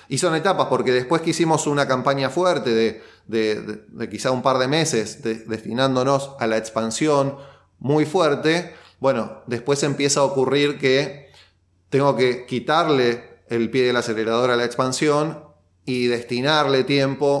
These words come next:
o al seguimiento o a la capacitación mía, porque si el negocio me crece demasiado, tengo que tomar más herramientas para poder estar a la altura de ese crecimiento, o quizá más tarea operativa me da.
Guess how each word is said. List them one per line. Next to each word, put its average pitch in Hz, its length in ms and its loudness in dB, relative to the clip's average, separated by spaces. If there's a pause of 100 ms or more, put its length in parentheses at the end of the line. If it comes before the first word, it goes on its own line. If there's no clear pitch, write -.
(100)
o 120 140 0
al 117 80 0
seguimiento 139 1000 -2 (260)
o 143 420 0
a 123 120 0
la 117 160 0
capacitación 120 960 0 (460)
mía, 139 680 2
porque 113 640 0
si - 160 -6
el 110 140 0
negocio 123 340 -2
me 120 120 -2
crece 127 240 -2
demasiado, 120 540 0
tengo 123 180 0
que 113 80 -4
tomar 120 400 -2
más 120 180 -2
herramientas 120 560 0
para 110 220 -2
poder 117 160 0
estar 117 180 -2
a 113 60 0
la 107 100 0
altura 113 300 2
de 110 60 2
ese 110 140 -6
crecimiento, 123 840 -2 (260)
o 135 100 4
quizá 135 280 0
más 143 180 0
tarea 131 300 2
operativa 120 560 0
me 113 120 -2
da. 120 280 -2